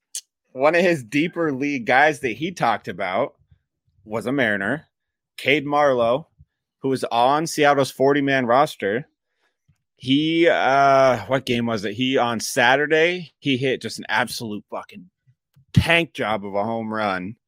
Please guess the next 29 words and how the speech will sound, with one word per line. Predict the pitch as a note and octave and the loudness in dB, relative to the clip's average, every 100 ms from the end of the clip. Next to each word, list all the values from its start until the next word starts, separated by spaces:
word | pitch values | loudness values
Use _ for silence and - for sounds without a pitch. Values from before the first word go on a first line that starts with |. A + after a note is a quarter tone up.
| _ _ _ - | _ _ _ -10
to | B2 | -6
center | - B2 A2+ | -2 0 -2
field. | A2+ G#2 G2+ F#2+ E2+ _ _ _ _ | -2 -2 -2 -4 -10 _ _ _ _
And | D#3 | 0
he | A#3+ | 0
stole | G#3+ A3 G#3 | 0 0 2
a | |
base | F#3+ A3+ - - - | 2 0 0 -8 -10
as | - C3+ | -6 -6
well. | C#3 E3+ B2+ - _ - | 0 2 2 -2 _ -8
Uh, | |
I | A2+ A2+ | -6 -4
think | B2 D3 | -4 -6
it | |
was | A2+ | -4
Friday's | D3 C#3 G#2+ | 0 0 -2
game. | G#2+ G#2 | -10 -12
He | |
stole | G#2 A#2 | -10 -8
a | G#2+ | -6
base. | A#2+ F#2+ - _ _ _ _ _ | -6 -8 -14 _ _ _ _ _
So | - A#2+ G#2+ G2 _ _ _ _ _ _ _ _ _ _ _ _ | -6 -2 -2 -4 _ _ _ _ _ _ _ _ _ _ _ _
he's | - A#2 | -12 -6
showing | C#3 C3+ | -2 -2
some | C3 C3+ | -4 -4
promise. | B2+ C#3 C#3 C#3 C3 - - _ _ | 0 2 2 0 -4 -8 -18 _ _
If | G#2+ - | -10 -2
guys | C3 D#3 D#3+ | 2 2 2
like | D#3+ C#3+ | 0 0